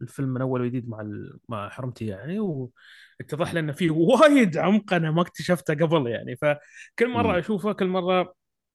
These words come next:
Speaker 2: تكتشف
Speaker 1: حسب
Speaker 2: شيء
Speaker 1: خبرتي
Speaker 2: جديد.
Speaker 1: في ال-، إيه، حسب خبرا-، آه، يعني، خبرتي في الحياة وشو اللي أتعلمه في الحياة والك-، شو، شو، شو ال-، آه، experience اللي ممكن أمر فيه أنا.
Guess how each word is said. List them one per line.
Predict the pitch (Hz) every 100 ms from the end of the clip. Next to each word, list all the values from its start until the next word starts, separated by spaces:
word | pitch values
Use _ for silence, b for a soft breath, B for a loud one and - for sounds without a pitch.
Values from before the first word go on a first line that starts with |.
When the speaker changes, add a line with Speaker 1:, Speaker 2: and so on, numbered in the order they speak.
| _ _ _ _ -
Speaker 2:
تكتشف | 120 180
Speaker 1:
حسب | 190
Speaker 2:
شيء | 139
Speaker 1:
خبرتي | 175 190
Speaker 2:
جديد. | 185 160
Speaker 1:
في | 165
ال-، | 202
إيه، | 175 156
حسب | 202 196
خبرا-، | 147 160 185 -
آه، | 165 156
يعني، | 147 151
خبرتي | 151 151 165 156
في | 139
الحياة | - 156 156 156 147
وشو | 131 127 - - - _ - -
اللي | 165
أتعلمه | 151 127 156 156
في | 135
الحياة | 131 151 156 156
والك-، | 139 135 135 147 - 139
شو، | 135 170 151
شو، | - 165 143
شو | -
ال-، | 170 156 139 127 127
آه، | 127 127 - -
experience | - - 180 160 139
اللي | 131
ممكن | 139 135
أمر | 135 143 131
فيه | 143 127
أنا. | 127 208